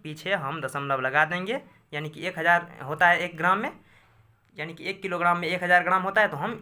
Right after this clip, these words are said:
तीन अंक पीछे दशमलव लगा देंगे, तो हमारा हो जाएगा दो पॉइंट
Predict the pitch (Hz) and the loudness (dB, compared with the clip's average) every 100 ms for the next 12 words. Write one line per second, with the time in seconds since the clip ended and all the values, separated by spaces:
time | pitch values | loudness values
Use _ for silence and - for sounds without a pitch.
0 | - 160 147 147 147 143 175 135 143 139 | -12 -4 -4 -4 -8 -6 -4 -4 -4 -2
1 | 135 151 160 180 196 170 139 143 135 131 | 0 2 0 -2 -6 -2 0 0 0 -2
2 | 131 147 147 151 190 208 - 139 139 170 | 2 2 0 -2 -2 -2 -6 -2 0 0
3 | 170 | -4